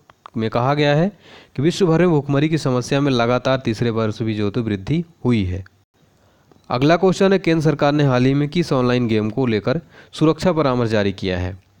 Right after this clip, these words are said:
राइट आंसर है ऑप्शन डी, मोमो चैलेंज। ठीक है, आपको बता दें कि महिला एवं बाल विकास मंत्रालय ने घातक ऑनलाइन गेम मोमो चैलेंज पर एक सलाह जारी की और इसके तहत बच्चों को सोशल मीडिया गतिविधि की निगरानी करने के लिए कहा है,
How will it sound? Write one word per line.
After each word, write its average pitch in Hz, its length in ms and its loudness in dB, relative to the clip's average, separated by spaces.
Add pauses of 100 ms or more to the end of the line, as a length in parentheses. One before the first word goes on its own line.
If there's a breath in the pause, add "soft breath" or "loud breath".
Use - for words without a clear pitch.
(380)
राइट 117 260 0
आंसर 143 240 0
है 139 80 2
ऑप्शन 120 280 -2
डी, 147 100 0
मोमो 131 320 0
चैलेंज। 98 600 -2
ठीक 156 180 -6
है, 127 60 0
आपको 110 220 -4
बता 127 200 0
दें 147 120 -2
कि 143 100 -6
महिला 127 300 2
एवं 139 240 0
बाल 120 240 0
विकास 123 300 -2
मंत्रालय 104 380 -2
ने 120 180 -2 (500 loud breath)
घातक 139 500 0 (140)
ऑनलाइन 123 520 2
गेम 127 280 0 (200)
मोमो 151 280 2
चैलेंज 147 320 0
पर 139 120 -2
एक 139 100 -2
सलाह 127 300 0
जारी 113 240 0
की 165 220 -4 (420 loud breath)
और 127 100 2
इसके 165 200 0
तहत 170 200 2
बच्चों 139 380 0
को 165 140 -2
सोशल 147 360 0
मीडिया 139 260 2
गतिविधि 123 360 0
की 127 80 -2
निगरानी 117 380 0
करने 110 300 -2
के 110 60 -2
लिए 104 120 0
कहा 98 260 -2
है, 92 140 -4